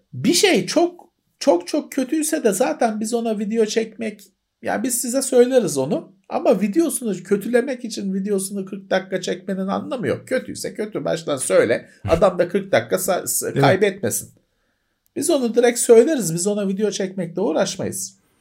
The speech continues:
Speaker 2: Evet.
Speaker 1: Ha, bazen de şey olabiliyor Murat. Hani, e,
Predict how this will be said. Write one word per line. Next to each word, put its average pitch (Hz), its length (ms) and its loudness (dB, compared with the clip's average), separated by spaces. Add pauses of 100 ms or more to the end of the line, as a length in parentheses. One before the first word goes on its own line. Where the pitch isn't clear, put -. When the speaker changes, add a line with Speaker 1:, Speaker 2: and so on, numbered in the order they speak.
(600)
Speaker 2:
Evet. 101 220 -6
Speaker 1:
Ha, 302 200 4
bazen 226 440 4
de 285 100 0
şey 285 180 2
olabiliyor 135 520 2
Murat. 147 340 -4
Hani, 139 380 -6 (1300)
e, 143 260 6